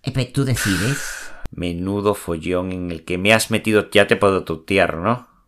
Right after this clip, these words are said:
Speaker 2: Porque te llamas Georgia, ¿no?
Speaker 1: Que
Speaker 2: ¿O,
Speaker 1: sí
Speaker 2: o
Speaker 1: me
Speaker 2: quién
Speaker 1: puedes
Speaker 2: eres?
Speaker 1: tutear, que ese es mi nombre también, sí,
Speaker 2: Vale.
Speaker 1: me llamo Georgia.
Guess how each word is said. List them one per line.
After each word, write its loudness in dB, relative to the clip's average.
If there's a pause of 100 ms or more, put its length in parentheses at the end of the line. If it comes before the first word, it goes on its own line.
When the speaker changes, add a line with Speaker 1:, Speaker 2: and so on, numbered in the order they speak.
Speaker 2:
Porque -6
te -4
llamas 6
Georgia, 2
¿no? -6
Speaker 1:
Que -4
Speaker 2:
¿O, 0
Speaker 1:
sí -4
Speaker 2:
o 2
Speaker 1:
me 0
Speaker 2:
quién -2
Speaker 1:
puedes 0
Speaker 2:
eres? -2
Speaker 1:
tutear, 0
que -4
ese -4
es -8
mi 0
nombre 0
también, -4
sí, -6
Speaker 2:
Vale. -2
Speaker 1:
me -4
llamo -4
Georgia. -8